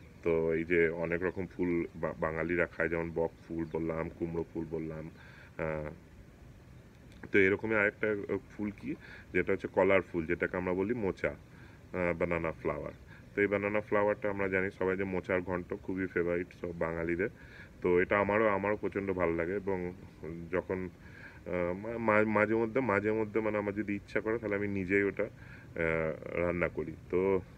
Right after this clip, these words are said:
আমি থাকি দিল্লির কালকাজিতে। তো, আহ, দিল্লির কালকাজি খুব কাছে হচ্ছে চিত্তরঞ্জন পার্ক, যেটাকে ছোট কলকাতা বলা হয় দিল্লি। এবং ওখানে অনেক বাঙালি থাকে এবং অনেক বাঙালি থাকাকালীন, যে প্রবাসী বাঙালি থাকাকালীন, আহ, স্বাভাবিক ওখানে অনেক রকম,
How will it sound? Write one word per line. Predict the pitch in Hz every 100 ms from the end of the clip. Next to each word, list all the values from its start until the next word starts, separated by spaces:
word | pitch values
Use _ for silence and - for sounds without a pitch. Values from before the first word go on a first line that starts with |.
| - - - - -
আমি | 95 120
থাকি | 127 123
দিল্লির | 117 104 101 104
কালকাজিতে। | - 90 87 92 92 - 127 -
তো, | - 87 82 - - - - -
আহ, | 90 90 90
দিল্লির | 107 120
কালকাজি | 117 107 110 107
খুব | 110 117
কাছে | - 95 -
হচ্ছে | 107 -
চিত্তরঞ্জন | 107 104 87 98 95 98 -
পার্ক, | 92 95
যেটাকে | 92 90 92
ছোট | 87 95 95
কলকাতা | 90 90 92 90
বলা | 87 85
হয় | 82 85
দিল্লি। | 85 80 95 - - - -
এবং | 87 87 90
ওখানে | 85 92 92
অনেক | 87 87
বাঙালি | 87 85 85 87
থাকে | 82 80
এবং | 87 87
অনেক | 87 90 101 92
বাঙালি | 90 82 87 92
থাকাকালীন, | 90 92 87 87 87 92
যে | 87
প্রবাসী | 87 85 85 90
বাঙালি | 85 82 85
থাকাকালীন, | 82 82 78 82 90 - - - - -
আহ, | 80
স্বাভাবিক | - 85 85 90 90
ওখানে | 85 85 85 82
অনেক | 82 82 82 87
রকম, | 82 -